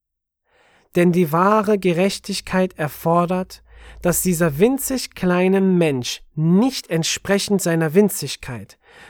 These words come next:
sondern nach der Größe seines Verbrechens,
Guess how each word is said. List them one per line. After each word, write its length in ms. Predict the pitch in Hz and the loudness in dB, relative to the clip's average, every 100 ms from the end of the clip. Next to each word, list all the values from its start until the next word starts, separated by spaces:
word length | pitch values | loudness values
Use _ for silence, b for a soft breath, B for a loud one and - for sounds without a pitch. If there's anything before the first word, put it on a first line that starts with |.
| B | B
sondern 480 | - 196 196 190 | 4 6 6 6
nach 180 | 185 180 | 4 2
der 160 | - 170 | 0 -4
Größe 540 | - 170 220 220 214 | 2 6 6 6 -2
seines 500 | 156 175 202 220 214 | -2 -2 0 0 -2
Verbrechens, 880 | - 190 165 151 - - 95 - | -2 -4 -2 -2 -4 -10 -14 -16